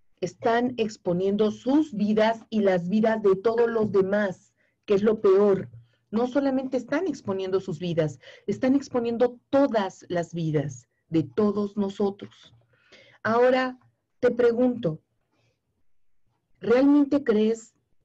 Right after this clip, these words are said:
que estar aislado con tu familia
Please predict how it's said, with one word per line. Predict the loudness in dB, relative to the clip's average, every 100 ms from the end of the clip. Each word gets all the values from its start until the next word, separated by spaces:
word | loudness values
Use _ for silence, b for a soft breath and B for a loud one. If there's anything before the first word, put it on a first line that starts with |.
| _ _ _ _
que | 0 2
estar | 2 -2 -2 0
aislado | 0 -2 -4 -2 0 0 -2 -4 -8 _ _ _ _ _ _ _ _ _ _ _ _ _ _ _ _ _ _ -6
con | -4 -4
tu | -6 -6
familia | -4 -4 -4 -4 -2 -2 -6